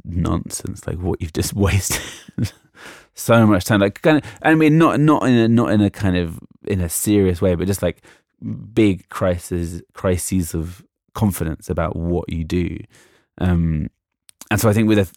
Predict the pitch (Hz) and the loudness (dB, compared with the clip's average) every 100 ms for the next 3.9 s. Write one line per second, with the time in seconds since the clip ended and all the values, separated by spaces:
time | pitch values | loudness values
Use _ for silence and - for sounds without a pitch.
0 | - - - 110 117 90 85 87 87 90 | -10 -10 -4 0 0 0 -6 -6 -4 -4
1 | 90 - 101 95 85 - _ _ _ _ | -4 -4 -2 0 -2 -8 _ _ _ _
2 | _ _ _ _ _ _ _ 127 110 98 | _ _ _ _ _ _ _ 2 4 2
3 | - 101 101 104 104 98 90 - | 0 2 2 4 4 4 2 -6